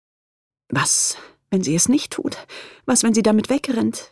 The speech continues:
deine Kreditkarten benutzt, deine Identität klaut?" Wenn Ned ihre Identität stehlen wollte,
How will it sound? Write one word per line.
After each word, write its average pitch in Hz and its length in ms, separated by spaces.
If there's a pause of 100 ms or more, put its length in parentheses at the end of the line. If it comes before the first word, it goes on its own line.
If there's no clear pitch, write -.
deine 208 200
Kreditkarten 202 680
benutzt, 185 420 (460)
deine 269 200
Identität - 920
klaut?" - 500 (1040)
Wenn 185 300
Ned - 500
ihre 165 220
Identität 143 720
stehlen 147 400
wollte, 143 380